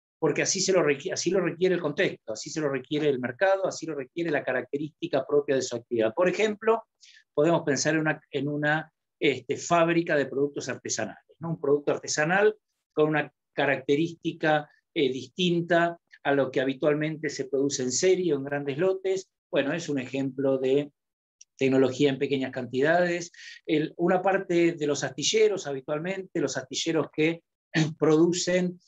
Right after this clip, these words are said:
a partir de pedidos, estos pedidos no siempre son homogéneos, por lo tanto, adecúan también <clears throat> su estructura y su funcionamiento tecnológico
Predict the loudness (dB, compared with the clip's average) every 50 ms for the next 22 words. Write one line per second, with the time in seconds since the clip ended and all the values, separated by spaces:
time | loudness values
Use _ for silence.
0 | -20 -10 -4 -2 0 0 0 0 0 -2 -2 -2 -2 0 2 0 2 4 4 2
1 | 2 2 -2 -4 -4 -4 -4 -4 -4 -8 -6 -6 -6 -4 0 2 2 4 4 2
2 | 2 0 -2 -4 -4 -6 -6 -4 -4 -6 -6 -4 -4 -4 -4 -4 -6 -8 -6 -4
3 | -2 0 0 0 0 -2 -4 -4 -6 -6 -2 0 0 0 0 -2 -2 -2 -2 -2
4 | -2 -6 _ -14 -4 0 2 4 4 4 2 0 0 2 2 2 2 0 -2 -4
5 | -4 -2 0 2 2 2 0 -2 _ _ _ _ -20 -8 -2 2 2 4 2 2
6 | -2 -4 -2 -2 -2 0 0 -2 -4 -2 0 2 4 4 4 4 2 0 -4 _
7 | _ -20 -20 -20 _ _ -6 -4 -4 -4 -4 -4 -2 -2 0 0 2 2 2 2
8 | 2 2 0 0 0 -2 0 0 0 0 0 0 0 0 0 0 -2 -4 -10 -10
9 | -6 -4 -4 -4 -4 -6